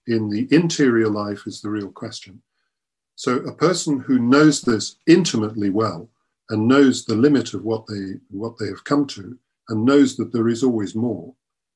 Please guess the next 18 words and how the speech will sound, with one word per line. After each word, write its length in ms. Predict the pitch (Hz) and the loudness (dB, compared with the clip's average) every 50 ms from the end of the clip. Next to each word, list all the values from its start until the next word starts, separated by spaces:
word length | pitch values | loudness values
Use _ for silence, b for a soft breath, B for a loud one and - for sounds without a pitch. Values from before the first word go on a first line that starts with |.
| _ _ _ - | _ _ _ 0
is 220 | 131 123 - - - | 0 0 0 0 2
always 480 | 151 160 170 170 156 135 127 113 - 123 | 4 6 8 8 8 6 4 2 0 -4
in 120 | 113 107 | -6 -6
a 40 | 104 | -6
state 420 | - - - 127 117 110 101 - - - - - | -8 -6 -4 -2 -2 -2 -2 -6 -10 -18 -16 -14
of 300 | 104 104 101 101 95 - _ _ _ _ _ _ _ _ _ _ | -12 -12 -12 -14 -16 -18 _ _ _ _ _ _ _ _ _ _
being 380 | - 127 120 117 110 107 107 113 | -2 -2 -2 -2 -4 -6 -6 -6
informed 720 | 107 104 - - - 139 135 131 131 127 123 117 110 107 | -6 -6 -4 0 2 4 4 4 4 2 0 -2 -6 -6
and 260 | 101 98 95 95 - | -8 -8 -8 -8 -6
being, 560 | 113 110 104 101 98 98 98 95 92 - - - - | -6 -4 -4 -4 -6 -8 -10 -10 -12 -14 -18 -18 -16
uh, 280 | 101 92 90 92 92 92 _ _ _ _ _ _ _ _ _ _ _ _ _ _ - 101 | -16 -14 -14 -16 -18 -20 _ _ _ _ _ _ _ _ _ _ _ _ _ _ -16 -16
uh, 1300 | 98 95 95 92 90 90 90 85 92 139 165 220 233 _ _ _ _ _ - 220 - _ _ _ - 147 143 - - | -14 -14 -16 -18 -18 -20 -20 -18 -18 -18 -18 -20 -20 _ _ _ _ _ -20 -20 -20 _ _ _ -12 -12 -12 -10 -12
a 40 | - | -12
state 320 | - - - 135 127 131 | -8 -2 0 0 0 0
of 120 | - - - | -4 -8 -4
progress, 720 | - - 160 156 139 - 110 98 92 80 - - - _ _ | 0 2 2 2 2 0 -4 -8 -8 -12 -18 -18 -20 _ _
let's 260 | - 107 95 - - - | -12 -12 -12 -12 -12 -12
say, 140 | 104 95 | -14 -14